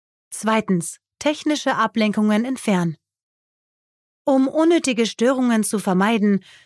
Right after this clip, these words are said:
sollten Handys, Tablets und andere elektronische Geräte während der Lernzeit außer Sicht und Reichweite sein. Dies reduziert die Versuchung, sich ablenken zu lassen.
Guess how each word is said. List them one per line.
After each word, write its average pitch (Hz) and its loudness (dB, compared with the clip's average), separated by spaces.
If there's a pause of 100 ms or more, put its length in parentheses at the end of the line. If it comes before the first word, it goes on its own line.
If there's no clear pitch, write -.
(140)
sollten 185 -2
Handys, 220 0 (160)
Tablets 202 0
und 277 -2
andere 285 2
elektronische 226 -2
Geräte 208 0 (340)
während 285 0
der 220 2
Lernzeit 220 0
außer 196 0
Sicht 226 -4
und 269 -4
Reichweite 190 -2
sein. 175 0 (880)
Dies 294 -4
reduziert 294 -2
die 233 0
Versuchung, 220 0
sich - -4
ablenken 190 0
zu 190 0
lassen. 180 0